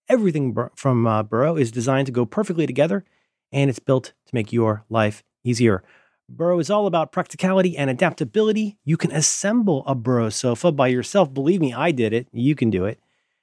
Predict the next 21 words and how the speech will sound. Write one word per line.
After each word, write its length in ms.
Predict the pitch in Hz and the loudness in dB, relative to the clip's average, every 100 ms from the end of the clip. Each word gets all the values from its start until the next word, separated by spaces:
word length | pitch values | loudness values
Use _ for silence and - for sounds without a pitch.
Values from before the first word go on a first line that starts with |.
| _ - | _ -6
You 60 | |
don't 100 | 123 | -4
need 140 | 110 131 | 0 2
any 200 | 123 113 | 2 0
tools 340 | 156 143 123 | 0 0 0
or 80 | 127 | -2
help. 300 | 180 214 - - | 0 0 -2 -6
You 80 | 160 | -2
can 100 | 185 | -2
just 120 | 170 | 0
do 80 | 214 | 0
it 60 | |
yourself 300 | 175 196 180 | 0 -2 -2
in 100 | 170 | 0
minutes. 300 | 196 170 104 | 2 0 -2
I 80 | 165 | -4
love 200 | 175 196 | 0 0
that 80 | 202 | 0
they 100 | 180 | 0
arrive 360 | 165 151 151 139 | 2 2 0 0
in 200 | 127 | -4